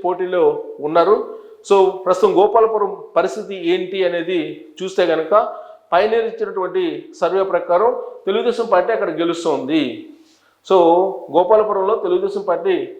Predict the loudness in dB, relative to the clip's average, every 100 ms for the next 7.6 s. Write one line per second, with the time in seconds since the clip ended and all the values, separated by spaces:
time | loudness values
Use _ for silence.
0 | -8 -4 -4 -2 -4 -2 -2 -2 -4 -14
1 | -20 _ 0 2 2 -2 -4 -4 -4 -4
2 | -2 -4 -4 -16 -20 _ _ _ _ _
3 | _ _ _ _ _ _ _ 2 2 2
4 | -2 -2 -10 -18 -20 _ _ _ _ -12
5 | -6 -2 0 -2 -2 -2 -2 -6 -12 -20
6 | _ _ 0 0 4 2 2 -6 -6 -10
7 | -14 -12 -10 -6 -6 -6